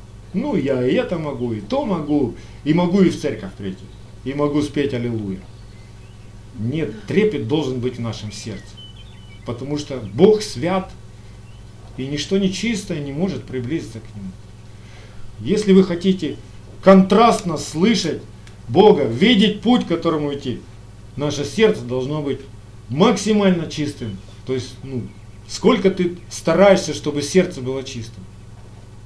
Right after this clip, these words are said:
И вот когда народ стоял на входе перед обетованной землей, в этой недельной главе Бог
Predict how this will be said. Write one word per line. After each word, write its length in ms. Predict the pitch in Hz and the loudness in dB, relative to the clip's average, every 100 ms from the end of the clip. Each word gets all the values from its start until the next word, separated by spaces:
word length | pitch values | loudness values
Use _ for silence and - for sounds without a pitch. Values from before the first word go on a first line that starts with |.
| - - - - - | -20 -20 -20 -18 -6
И 60 | 139 | -2
вот 180 | 147 | -2
когда 520 | 147 127 120 143 123 - - - - - - - - - - - - - - | -2 -4 2 2 0 -8 -18 -18 -18 -20 -20 -20 -20 -20 -20 -20 -20 -20 -10
народ 500 | 131 156 170 165 - - - - - - - - - - - - - - - - - - - - | -4 2 2 2 -2 -14 -18 -20 -20 -20 -18 -18 -18 -18 -18 -18 -18 -18 -18 -20 -20 -20 -20 -14
стоял 560 | - 143 151 160 127 - - - | -4 2 4 4 2 -4 -16 -8
на 140 | 131 | -6
входе 420 | 147 - 165 131 120 | -6 -2 -2 0 -2
перед 300 | 127 127 113 - - - - | -2 -2 -4 -12 -18 -18 -10
обетованной 600 | 117 135 151 135 123 117 | -6 -4 -2 0 -2 -4
землей, 540 | 104 117 135 202 214 - - - - - - - - - - - - - - - - - - - - - - - - - - | -4 -4 0 0 -2 -12 -18 -20 -20 -20 -20 -20 -20 -20 -20 -20 -20 -20 -20 -20 -20 -20 -20 -20 -20 -20 -20 -20 -20 -20 -8
в 60 | 135 | -4
этой 200 | 143 139 | -2 -4
недельной 380 | 127 135 127 113 | -4 -4 -4 -4
главе 500 | 117 123 175 196 - - - - - - - - - - - 110 | -4 -2 0 -2 -6 -16 -20 -18 -20 -20 -20 -20 -18 -20 -14 -4
Бог 380 | 110 190 190 | 8 8 8